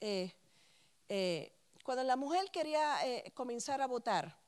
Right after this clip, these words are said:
y todo comenzó en, en mil novecientos diecisiete,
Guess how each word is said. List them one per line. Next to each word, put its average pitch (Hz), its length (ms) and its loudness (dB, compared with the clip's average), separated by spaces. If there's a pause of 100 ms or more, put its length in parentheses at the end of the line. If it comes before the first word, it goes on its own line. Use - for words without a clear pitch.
(420)
y 226 140 -8
todo 302 260 2
comenzó 277 460 0
en, 262 240 2
en 240 100 -2
mil 277 140 -2
novecientos 277 600 -2
diecisiete, 233 920 -2